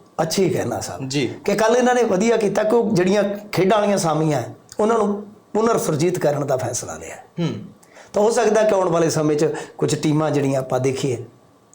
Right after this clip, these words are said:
Speaker 1: ਕਿ ਪੀ ਐਸ ਪੀ ਸੀ ਐਲ ਦੀਆਂ ਵੀ ਹੋਣ।
Speaker 2: ਜੀ।
Speaker 1: ਤੇ ਮੇਰੀ ਖੁਆਇਸ਼ ਹੈ ਦਿਲੀ ਕਿ ਉੱਦਾਂ ਹੀ ਜਿੱਦਾਂ ਬਿਜਲੀ ਬੋਰਡ ਦੀ ਬਹੁਤ ਤਗੜੀ ਇੱਕ ਨਾਮੀ ਟੀਮ ਹੁੰਦੀ ਸੀ
Speaker 2: ਹੂੰ।
Speaker 1: ਕਬੱਡੀ ਦੀ, ਜਾਂ ਹੋ ਸਕਦਾ ਹੋਰ ਵੀ ਟੀਮਾਂ ਹੋਣ, ਮੈਂ ਤਾਂ ਛੋਟਾ ਸੀ ਉਦੋਂ,
Speaker 2: ਜੀ।
Speaker 1: ਕਿ ਉਸੇ ਤਰ੍ਹਾਂ ਚਲੋ ਹੁਣ ਪ੍ਰਫੁੱਲਤ ਹੋਵੇ ਖੇਡ ਕਲਚਰ।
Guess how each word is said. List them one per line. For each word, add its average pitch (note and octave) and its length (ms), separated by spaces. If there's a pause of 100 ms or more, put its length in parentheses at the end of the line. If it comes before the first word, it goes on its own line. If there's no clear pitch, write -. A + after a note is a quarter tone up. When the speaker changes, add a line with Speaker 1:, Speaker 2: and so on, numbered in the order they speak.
Speaker 1:
ਕਿ C#3+ 120
ਪੀ D3+ 200
ਐਸ D3 140
ਪੀ C#3+ 140
ਸੀ D#3 180
ਐਲ D3 140
ਦੀਆਂ D3 180
ਵੀ D3 140
ਹੋਣ। C#3+ 320
Speaker 2:
ਜੀ। C3 300 (120)
Speaker 1:
ਤੇ - 80
ਮੇਰੀ F3+ 160
ਖੁਆਇਸ਼ E3 380
ਹੈ G3+ 40
ਦਿਲੀ E3+ 240
ਕਿ E3 140
ਉੱਦਾਂ D#3 200
ਹੀ E3 160 (260)
ਜਿੱਦਾਂ D3+ 220
ਬਿਜਲੀ G3+ 300
ਬੋਰਡ D#3 280
ਦੀ E3 120
ਬਹੁਤ F#3 400
ਤਗੜੀ F3 520
ਇੱਕ D#3+ 140
ਨਾਮੀ D#3+ 400
ਟੀਮ E3+ 240
ਹੁੰਦੀ C3+ 220
ਸੀ E3 140
Speaker 2:
ਹੂੰ। C#3 80
Speaker 1:
ਕਬੱਡੀ C3 280
ਦੀ, - 160 (120)
ਜਾਂ G3+ 100
ਹੋ A#3 100
ਸਕਦਾ C4 240
ਹੋਰ B3 200
ਵੀ C4 100
ਟੀਮਾਂ B3 300
ਹੋਣ, A#3+ 140
ਮੈਂ F3+ 120
ਤਾਂ F#3 100
ਛੋਟਾ E3 320
ਸੀ - 140
ਉਦੋਂ, D3+ 140
Speaker 2:
ਜੀ। C#3 200 (360)
Speaker 1:
ਕਿ C4+ 80
ਉਸੇ B3+ 360
ਤਰ੍ਹਾਂ A3 200
ਚਲੋ G3 240
ਹੁਣ F#3 260
ਪ੍ਰਫੁੱਲਤ F#3 460
ਹੋਵੇ C#3+ 180
ਖੇਡ B2+ 220
ਕਲਚਰ। - 440